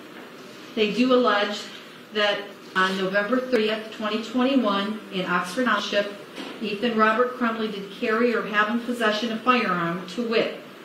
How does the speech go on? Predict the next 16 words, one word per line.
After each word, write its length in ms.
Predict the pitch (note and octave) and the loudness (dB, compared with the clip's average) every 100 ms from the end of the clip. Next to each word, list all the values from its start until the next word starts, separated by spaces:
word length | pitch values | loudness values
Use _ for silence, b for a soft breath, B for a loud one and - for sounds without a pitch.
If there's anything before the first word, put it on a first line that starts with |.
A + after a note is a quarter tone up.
| - | -8
a 80 | A3+ | -6
pistol, 480 | A3 C4 A#3+ G#3 F3+ | -2 0 0 0 2
at 100 | F3+ | 2
the 140 | F3+ - | -2 -2
time 220 | G#3 G#3+ | 0 2
he 80 | A#3 | 0
committed 440 | A3 A3 G#3+ A3 | 0 2 2 2
or 180 | G#3+ G3 | 2 0
attempted 360 | A3 G#3 A#3 | -2 -2 -4
to 80 | - | -6
commit 380 | - G#3 G#3 - | -6 -4 -4 -6
a 60 | G3+ | -4
felony, 560 | G#3+ F#3 F3 E3+ F3 - - | 0 2 0 -2 -2 -4 -4
to 80 | A#3+ | -2
wit, 380 | G3+ A3+ A3+ - | 2 2 2 -4
terrorism 480 | A#3 A#3 A#3 A#3+ | 0 0 0 -2